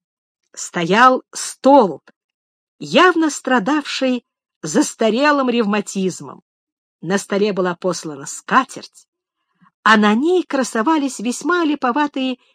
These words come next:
чашки, тарелки и другие принадлежности вечерней трапезы. За этим столом сидел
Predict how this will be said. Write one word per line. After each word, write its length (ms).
чашки, 600
тарелки 720
и 120
другие 460
принадлежности 1000
вечерней 580
трапезы. 640
За 140
этим 300
столом 440
сидел 480